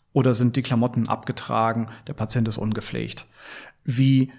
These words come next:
ist die Mimik und die Gestik des Patienten? Ist die Mimik wach und schwingt mit, wenn man mal einen Scherz macht oder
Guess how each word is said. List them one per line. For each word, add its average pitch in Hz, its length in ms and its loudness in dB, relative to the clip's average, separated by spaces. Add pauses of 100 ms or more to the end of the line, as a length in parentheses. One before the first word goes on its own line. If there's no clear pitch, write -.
(300)
ist - 180 2
die 135 80 6
Mimik 131 600 8
und 123 340 -2
die 120 80 -2
Gestik 131 400 4
des - 140 -6
Patienten? 98 600 -8 (400)
Ist - 340 0 (180)
die 139 80 4
Mimik 135 460 8
wach 135 360 2
und 104 300 -6
schwingt 131 440 2
mit, - 420 2
wenn 117 120 0
man 117 320 -2
mal 120 260 -2
einen 117 200 0
Scherz 120 340 0
macht 107 320 -2
oder 120 380 -2